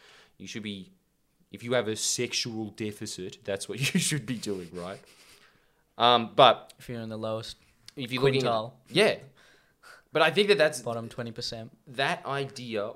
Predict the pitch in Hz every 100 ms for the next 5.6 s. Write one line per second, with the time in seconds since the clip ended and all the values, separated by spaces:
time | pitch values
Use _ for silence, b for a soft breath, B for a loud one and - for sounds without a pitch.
0 | 113 110 107 101 107 - 107 110 110 107
1 | 104 104 98 98 - 104 92 90 104 92
2 | - 107 104 98 135 151 156 156 - _
3 | _ _ _ - 170 175 - 160 147 131
4 | 123 113 110 107 101 104 110 110 101 101
5 | - 101 90 95 107 -